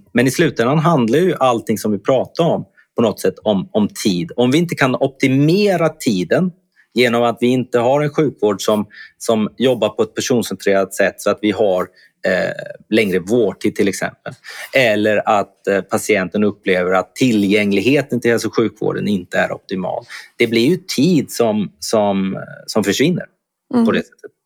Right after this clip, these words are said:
Speaker 1: Men sen handlar det också om vad man fyller den tiden med. Och det tycker jag också är en intressant aspekt. Att man, man brukar i vissa, eh, f-,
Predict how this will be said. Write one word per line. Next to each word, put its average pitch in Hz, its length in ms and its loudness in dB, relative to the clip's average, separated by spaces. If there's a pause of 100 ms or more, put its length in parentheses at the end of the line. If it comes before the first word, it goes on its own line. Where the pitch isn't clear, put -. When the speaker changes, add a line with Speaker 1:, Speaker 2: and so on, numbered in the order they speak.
(840)
Speaker 1:
Men 120 120 2
sen 123 180 0
handlar 160 260 2
det 147 60 2
också 127 240 0
om 117 140 0
vad 110 140 2
man 113 120 2
fyller 107 400 2
den 101 200 0
tiden 101 380 0
med. 139 260 2
Och 104 60 2
det 139 140 2
tycker 139 280 0
jag 123 80 2
också 131 220 -4
är 160 40 2
en 135 80 0
intressant 101 500 -2
aspekt. 92 440 -8
Att 101 100 -6
man, 107 220 0 (460)
man 110 320 2
brukar 120 380 2
i 117 160 2
vissa, 110 460 0
eh, - 60 -4 (1120)
f-, - 240 -12